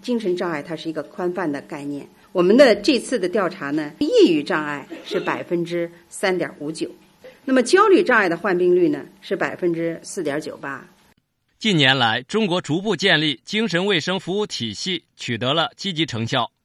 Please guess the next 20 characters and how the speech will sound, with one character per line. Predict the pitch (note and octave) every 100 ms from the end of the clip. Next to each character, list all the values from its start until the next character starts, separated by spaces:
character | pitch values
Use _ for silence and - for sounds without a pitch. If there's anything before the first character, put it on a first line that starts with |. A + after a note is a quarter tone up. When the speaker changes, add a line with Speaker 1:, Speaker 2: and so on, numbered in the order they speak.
| _ -
Speaker 2:
二 | G3
零 | G#3
一 | A3+
六 | A#3 E3+
年 | C3+ D3
底， | B2+ G#2 - _
国 | C#3+ F3
家 | G3+
卫 | G#3+ F3+
生 | F#3+ G3
计 | G#3
生 | F#3 F#3
委 | A2+ G2 -
等 | C3+ D#3
二 | E3 F#3+
十 | G3+
二 | G#3+
个 | C3+ C3+
部 | F3
门 | A#2+ G2+